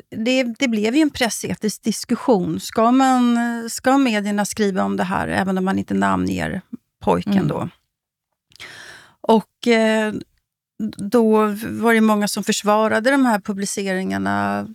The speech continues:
Speaker 1: eh, eller avslöjandet med anledning av att Johan Forssell, våran migrationsminister i Sverige, då har varit väldigt, han har haft det som, som lite av sitt paradnummer att, att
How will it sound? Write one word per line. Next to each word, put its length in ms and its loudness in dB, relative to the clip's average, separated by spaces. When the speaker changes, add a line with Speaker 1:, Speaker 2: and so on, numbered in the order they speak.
Speaker 1:
eh, 480 -2
eller 160 0
avslöjandet 880 0
med 140 0
anledning 500 -2
av 220 -2
att 320 -8
Johan 360 0
Forssell, 540 -4
våran 320 4
migrationsminister 960 -2
i 40 -4
Sverige, 540 -2
då 260 -4
har 140 -2
varit 340 -2
väldigt, 640 -4
han 160 -2
har 60 2
haft 280 -2
det 240 0
som, 560 2
som 300 2
lite 260 0
av 40 0
sitt 200 -8
paradnummer 800 4
att, 500 -2
att 480 -2